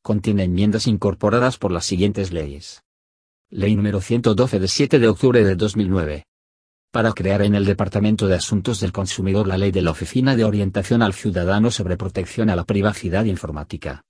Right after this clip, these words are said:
y contra la obscenidad y pornografía infantil en la radio, televisión e internet, establecer sus funciones y responsabilidades,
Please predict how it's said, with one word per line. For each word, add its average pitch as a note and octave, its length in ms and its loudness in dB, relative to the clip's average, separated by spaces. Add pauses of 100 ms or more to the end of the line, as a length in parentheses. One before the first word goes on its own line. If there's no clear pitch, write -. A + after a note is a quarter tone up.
y A#2+ 120 0
contra G2 400 -2
la F#2 100 0
obscenidad F2+ 480 -2
y F#2+ 80 0
pornografía F#2 600 -2
infantil G#2+ 480 0
en A#2 80 2
la F#2+ 80 2
radio, D2+ 480 -6 (200)
televisión F2 560 0
e G2+ 60 2
internet, F2+ 560 -2 (160)
establecer G2 560 -2
sus - 200 -8
funciones G#2+ 520 2
y C3 80 4
responsabilidades, E2+ 1200 -4